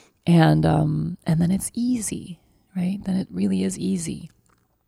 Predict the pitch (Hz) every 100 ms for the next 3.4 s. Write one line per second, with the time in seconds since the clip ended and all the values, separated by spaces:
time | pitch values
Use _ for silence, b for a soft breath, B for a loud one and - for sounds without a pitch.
0 | _ - 151 160 160 160 170 170 165 165
1 | - 156 165 175 185 180 - 175 - 175
2 | 190 165 160 175 - - 170 165 160 -
3 | 165 160 156 151